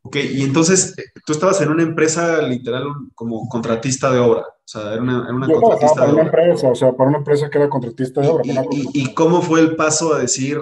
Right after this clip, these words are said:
Speaker 1: o sea, ¿tú lo planeaste, el hecho de decir, "¿Sabes qué? Ahora quiero estar del otro lado del cliente, de la, de la persona que contrata en el tema de hospitales", o, o también se dio una oportunidad, o era el mismo
Speaker 2: Una
Speaker 1: cliente,
Speaker 2: oportunidad.
Speaker 1: o cómo, cómo fue?
Speaker 2: No, no, no, se dio una oportunidad, me buscan,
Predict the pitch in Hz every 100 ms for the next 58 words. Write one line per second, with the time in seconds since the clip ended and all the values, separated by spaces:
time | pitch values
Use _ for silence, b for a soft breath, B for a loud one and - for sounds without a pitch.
0 | - - - _ _ _ _ - 135 123
1 | 147 160 160 127 131 156 - 202 160 143
2 | - 139 131 135 135 143 143 143 143 -
3 | 139 135 139 139 135 135 135 127 127 131
4 | 135 117 113 - 117 131 127 135 120 110
5 | 104 107 107 - - 123 127 117 107 -
6 | 120 117 123 110 113 120 113 - - 120
7 | 147 208 - 120 113 113 113 113 123 123
8 | 123 123 123 127 113 104 107 127 160 160
9 | 143 143 143 135 139 - 117 127 127 135
10 | 127 123 123 123 - 131 127 127 127 170
11 | 196 202 214 196 190 185 214 180 151 190
12 | 185 143 143 135 143 165 180 135 135 143
13 | 196 240